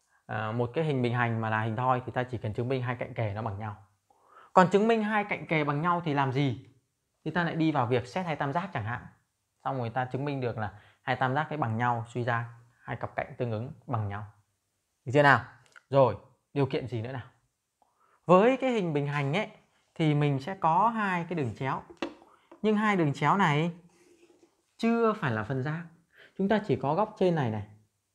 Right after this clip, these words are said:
thì bằng góc dưới này. Nhưng mà chưa chắc đã bằng góc này. Ta hiểu không? Lý do là vì hai cái cạnh này nó không bằng nhau mà.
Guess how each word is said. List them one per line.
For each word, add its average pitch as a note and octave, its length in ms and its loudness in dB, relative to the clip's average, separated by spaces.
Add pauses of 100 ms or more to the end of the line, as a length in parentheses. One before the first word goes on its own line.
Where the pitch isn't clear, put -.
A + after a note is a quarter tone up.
(340)
thì B2+ 120 2
bằng A#2+ 200 2
góc D3+ 160 -4
dưới C3+ 160 4
này. B2 180 -6 (840)
Nhưng G#3+ 200 6
mà D#3 240 2
chưa F#3+ 160 6
chắc A3 180 -8
đã F3 120 -6
bằng C3+ 140 -2
góc D3+ 120 -4
này. A#2 180 -8 (1300)
Ta C#3+ 80 -6
hiểu A#2+ 140 -2
không? A#2+ 260 -8 (760)
Lý G3 200 8
do A3 180 0
là F3 140 0
vì D#3 320 0 (200)
hai G#3 160 -2
cái G#3 100 0
cạnh G#3 160 -2
này E3 140 0
nó F#3 60 -2
không G3 180 -2
bằng F3 100 -2
nhau F#3 180 -4
mà. D#3+ 300 -8